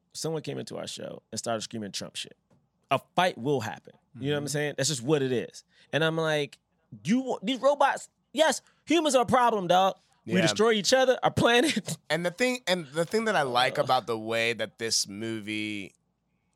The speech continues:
Speaker 2: uh, walks out how, uh, how a robot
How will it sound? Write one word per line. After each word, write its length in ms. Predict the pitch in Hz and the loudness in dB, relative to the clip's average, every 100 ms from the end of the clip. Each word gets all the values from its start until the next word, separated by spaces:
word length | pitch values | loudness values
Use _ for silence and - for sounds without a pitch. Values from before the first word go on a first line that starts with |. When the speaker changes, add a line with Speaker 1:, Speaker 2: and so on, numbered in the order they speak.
| - | -6
Speaker 2:
uh, 520 | 104 95 90 78 52 - - 101 | -4 -2 -4 -4 -8 -12 -20 -4
walks 460 | 107 123 - - - | 2 2 0 -6 -2
out 300 | 95 110 117 _ _ - | 0 2 -2 _ _ -12
how, 340 | 110 120 123 - | -2 0 0 -4
uh, 120 | 117 - | -6 -4
how 300 | 123 117 120 | -4 0 0
a 60 | 120 | 0
robot 360 | 120 120 123 | -2 0 0